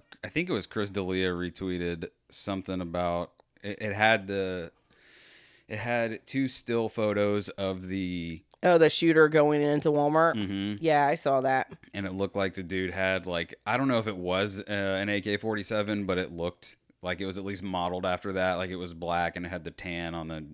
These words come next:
Speaker 1: handle or whatever. I don't think it, I don't know. Maybe it will come out by the time this, this show comes out that it was an A K forty-seven, but I feel like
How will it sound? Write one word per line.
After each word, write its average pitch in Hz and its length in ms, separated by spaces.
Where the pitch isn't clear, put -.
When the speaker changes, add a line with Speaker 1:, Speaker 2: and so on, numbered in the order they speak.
Speaker 1:
handle 85 340
or 82 120
whatever. 82 320
I - 60
don't 185 160
think 113 160
it, - 80
I 120 40
don't 98 100
know. 71 180
Maybe 120 360
it 101 80
will 92 380
come 95 220
out 90 160
by 90 100
the 87 80
time 85 260
this, 82 160
this 90 160
show 87 300
comes 82 260
out 80 240
that 87 80
it 76 120
was 85 500
an 107 140
A 110 100
K 113 180
forty-seven, 113 720
but 95 100
I 90 40
feel 123 300
like 98 540